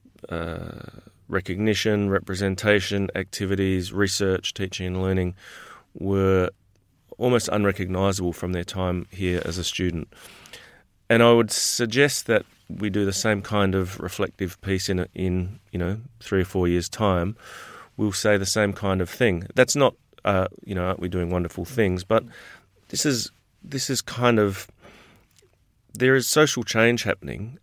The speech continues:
and we're a part of it. And in some areas we lead, in some areas we follow. But most universities around the country are thinking about pro vice chancellors, Indigenous.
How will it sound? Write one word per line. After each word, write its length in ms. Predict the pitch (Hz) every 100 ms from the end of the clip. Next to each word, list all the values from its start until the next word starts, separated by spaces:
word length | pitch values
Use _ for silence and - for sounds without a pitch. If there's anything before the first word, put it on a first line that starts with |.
| -
and 300 | 107 104 101
we're 160 | 107
a 40 | 98
part 300 | - 110 107
of 80 |
it. 160 | 82 85
And 140 | 90 98
in 100 | 95
some 240 | 110 107
areas 280 | 104 101 92
we 80 | 95
lead, 280 | 95 98
in 120 | 95 87
some 200 | - 95
areas 300 | 95 92 92
we 80 |
follow. 460 | 87 - 107 87 82 - - - -
But 140 | 113 -
most 320 | 123 127 117
universities 580 | 110 101 101 - 98 92
around 200 | 98 92
the 60 |
country 380 | 90 101 90 92
are 60 | 87
thinking 320 | 98 92 92
about 260 | 90 90 -
pro 220 | - 98
vice 200 | 90 92
chancellors, 640 | - 95 87 - 92 87 92
Indigenous. 720 | 87 90 82 95 92 -